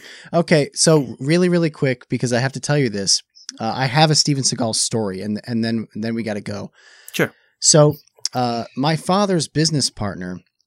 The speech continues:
Speaker 1: was at a house party at Steven Seagal's house, met, like, many, many years ago.
Speaker 2: In Scottsdale, Arizona?
Speaker 1: Um, yeah, sure. I don't, I don't know where it was.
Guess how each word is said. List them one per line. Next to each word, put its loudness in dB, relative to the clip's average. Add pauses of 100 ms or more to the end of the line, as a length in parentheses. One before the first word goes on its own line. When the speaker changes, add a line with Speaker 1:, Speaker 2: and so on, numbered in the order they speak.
(720)
Speaker 1:
was 2
at 2
a -4
house 0
party -8
at -2
Steven -4
Seagal's 0
house, -6 (280)
met, -6
like, -8
many, 0
many 0
years -4
ago. -14
Speaker 2:
In -2
Scottsdale, -2
Arizona? -4 (880)
Speaker 1:
Um, -4 (720)
yeah, 0
sure. -4
I 0
don't, 0
I -4
don't -2
know -2
where -2
it -8
was. -4